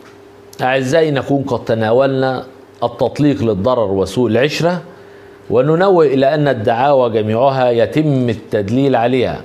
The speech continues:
في المراجع والكتب والعديد من شراح القانون بأحكام محكمة النقض.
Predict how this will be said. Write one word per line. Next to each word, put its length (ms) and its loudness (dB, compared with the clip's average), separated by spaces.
في 120 -8
المراجع 520 0
والكتب 540 0
والعديد 840 0
من 140 -2
شراح 380 0
القانون 580 0
بأحكام 540 0
محكمة 480 -2
النقض. 400 -2